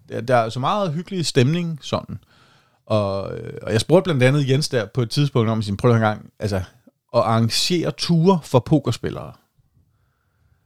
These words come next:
Det må da være det mest utaknemmelige job i hele verden, ikke?" Fordi pokerspillere, når vi generaliserer lidt, så er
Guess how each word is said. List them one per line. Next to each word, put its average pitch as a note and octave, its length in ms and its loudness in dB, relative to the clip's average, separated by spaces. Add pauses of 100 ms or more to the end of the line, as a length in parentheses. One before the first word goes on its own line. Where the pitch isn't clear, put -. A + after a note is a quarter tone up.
(300)
Det C3 80 4
må D#3 60 6
da D#3 60 6
være C3+ 140 6
det B2 80 4
mest E3 220 0
utaknemmelige C3 640 0
job B2 160 6
i C3+ 40 -4
hele C3 260 0
verden, F2 260 -2
ikke?" - 120 -8 (240)
Fordi C3 200 0
pokerspillere, C3+ 720 2
når A2+ 100 -4
vi A2 200 -4 (500)
generaliserer A2+ 500 0
lidt, A#2 200 0
så - 140 6
er B2 260 4